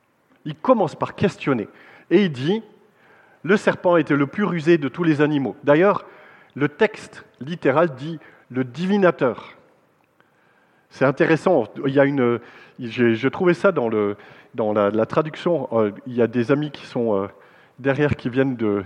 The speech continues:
d'Ukraine, donc je leur ai fait la version en anglais pour qu'ils puissent, euh, lire, et le, le serpent, c'est, euh, une des traductions qui était faite dans le texte, était, euh, un, un équivalent de divinateur, ou l'être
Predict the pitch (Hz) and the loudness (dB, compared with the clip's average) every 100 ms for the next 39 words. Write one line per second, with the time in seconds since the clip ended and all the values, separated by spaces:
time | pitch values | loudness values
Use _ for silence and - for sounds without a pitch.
0 | - 117 - 160 165 - _ _ _ _ | -10 -14 -4 -4 -4 -12 _ _ _ _
1 | _ 131 123 127 123 - 165 135 123 123 | _ -10 -4 0 0 2 2 4 2 -2
2 | 143 123 117 123 127 135 131 110 - - | -4 -2 0 0 0 0 -2 -8 -16 -14
3 | 127 - 98 92 - _ _ 131 185 - | -10 -4 -4 -6 -12 _ _ -4 -2 -4
4 | - - 143 156 - - _ _ _ _ | -8 0 2 2 -2 -12 _ _ _ _
5 | 120 120 113 127 - 170 - 180 208 - | -2 0 0 -2 -2 -4 -2 -4 -4 -14
6 | - - - - - 131 123 110 107 107 | -20 -20 -20 -20 -6 0 4 4 4 2
7 | - - 160 135 - 143 139 - 151 - | -2 -6 -2 0 0 -4 -4 -6 -6 -6
8 | - 117 - 180 - 120 107 104 - 196 | -8 -6 -4 -4 -6 -8 -6 -6 -6 -8
9 | - - - _ _ _ 117 113 185 165 | -10 -20 -20 _ _ _ -8 -2 0 2
10 | 107 104 - - _ _ 110 101 - 107 | 2 0 -8 -20 _ _ -6 -4 -4 -4
11 | 120 131 131 131 156 117 104 143 160 143 | -4 -6 -2 0 0 -6 -12 -8 -2 -2
12 | - 92 - - _ _ _ - 160 135 | -2 -8 -12 -20 _ _ _ -10 -4 0
13 | 143 - | -2 -4